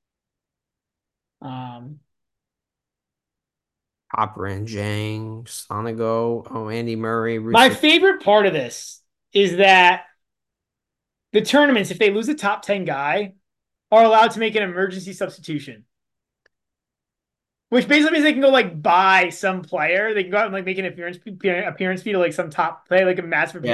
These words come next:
Speaker 2: Yeah.
Speaker 1: fee to some, like, top player to come, which I just think is hilarious.
Speaker 2: That's funny. <laughs> An emergency.
Speaker 1: I saw that they call it an emergency substitution. Like,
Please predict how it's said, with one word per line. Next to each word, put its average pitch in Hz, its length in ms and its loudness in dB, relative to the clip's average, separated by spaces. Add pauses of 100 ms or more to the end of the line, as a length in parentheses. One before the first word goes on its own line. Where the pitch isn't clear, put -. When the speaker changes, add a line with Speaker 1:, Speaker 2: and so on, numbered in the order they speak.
(140)
Speaker 2:
Yeah. - 20 -4
Speaker 1:
fee - 60 -6
to - 60 -16
some, 170 100 -12
like, 160 160 -12
top 170 300 -4
player 175 500 -2 (460)
to 180 100 -8
come, 165 340 -6
which 180 100 -2
I 151 60 -4
just 147 140 -6
think 147 120 -12
is 123 120 -16
hilarious. 110 640 -18 (280)
Speaker 2:
That's 135 240 -4
funny. 107 420 -8 (920)
<laughs> - 260 -8
An 117 160 -6
emergency. 104 640 -8
Speaker 1:
I 262 100 8
saw 339 120 6
that 320 120 10
they 285 80 8
call 262 180 6
it 254 100 4
an 214 60 2
emergency 220 420 4
substitution. 220 520 2
Like, 220 200 0